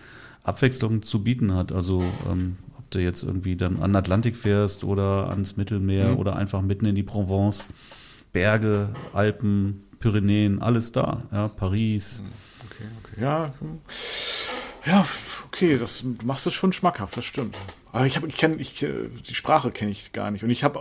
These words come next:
Speaker 2: zumindest gehört, dass viele Franzosen kein Englisch können. Deswegen, aber vielleicht täusche ich,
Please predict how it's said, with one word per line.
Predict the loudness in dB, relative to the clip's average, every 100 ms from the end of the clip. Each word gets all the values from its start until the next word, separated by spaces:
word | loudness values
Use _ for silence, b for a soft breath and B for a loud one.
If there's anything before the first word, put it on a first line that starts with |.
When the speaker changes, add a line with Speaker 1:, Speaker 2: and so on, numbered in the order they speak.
| -4 2
Speaker 2:
zumindest | 6 8 8 8
gehört, | 10 10 8 4 -4
dass | -4 -4
viele | -4 -4
Franzosen | -2 -2 0 -2
kein | -4 -2
Englisch | -2 -2
können. | -2 -2
Deswegen, | 2 4 4 2 -4 _ -8
aber | -6
vielleicht | 4 4 4
täusche | 2 0
ich, | -4